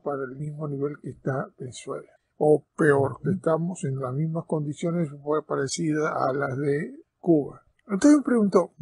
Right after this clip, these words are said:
¿cuál es? ¿Cuál es lo in-, lo que sería, eh, la llave que abre que los pueblos tengan ese, ese golpe, esa sensación de reaccionar?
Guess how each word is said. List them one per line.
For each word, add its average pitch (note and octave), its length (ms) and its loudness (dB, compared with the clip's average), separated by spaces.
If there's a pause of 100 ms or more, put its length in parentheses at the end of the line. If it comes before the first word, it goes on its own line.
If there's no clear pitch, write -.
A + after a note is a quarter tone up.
(240)
¿cuál A3 340 4
es? - 600 0
¿Cuál A#3+ 300 4
es A#3 180 2
lo G#3 120 4
in-, E3+ 340 2
lo E3 320 0
que - 80 -6
sería, F#3+ 600 4
eh, C#3+ 200 -4 (280)
la D3 240 2
llave D3+ 640 4
que C#3 320 -2
abre D#3+ 600 2 (280)
que E3 160 2
los D3+ 180 2
pueblos G#3 600 6
tengan F3+ 680 0 (240)
ese, F3 640 0 (160)
ese F3+ 320 0
golpe, C#3 640 0
esa D3+ 500 -4
sensación C#3+ 1200 -2
de C3 160 -4
reaccionar? C#3 1040 -6